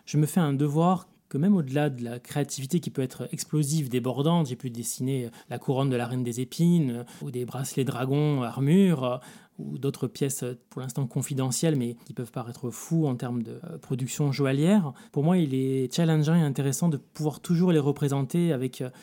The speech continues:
ce potentiel de matérialité, comme j'aime l'appeler. Donc, au-, au-delà de cette illustration, euh, euh, surprenante et détonnante, on puisse lui donner un jour une réalité matérielle. Je prends soin de pouvoir,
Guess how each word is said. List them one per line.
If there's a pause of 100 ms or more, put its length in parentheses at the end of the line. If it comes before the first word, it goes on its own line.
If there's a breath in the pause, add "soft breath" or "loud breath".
(120)
ce
potentiel
de
matérialité,
comme
j'aime
l'appeler. (260 loud breath)
Donc,
au-, (140)
au-delà
de
cette
illustration,
euh, (340 loud breath)
euh,
surprenante
et
détonnante, (360 loud breath)
on
puisse
lui
donner
un
jour
une
réalité
matérielle. (340 loud breath)
Je
prends
soin
de
pouvoir,